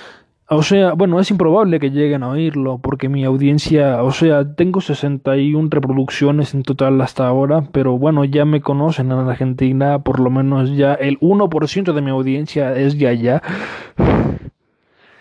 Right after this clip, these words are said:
Eh, gracias por oírme nuevamente. Eh... esperen, voy a parar esto un rato en lo que voy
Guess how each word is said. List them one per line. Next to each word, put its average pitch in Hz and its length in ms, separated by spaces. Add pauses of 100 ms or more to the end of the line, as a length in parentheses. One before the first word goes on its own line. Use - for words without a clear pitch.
(1600)
Eh, 139 320
gracias 147 420
por - 160
oírme 139 280
nuevamente. 139 720
Eh... 127 1080 (2000)
esperen, 151 440
voy 165 200
a 160 280 (760)
parar 160 260
esto 160 260
un 151 280
rato 170 380
en 139 100
lo 135 80
que 143 140
voy 143 240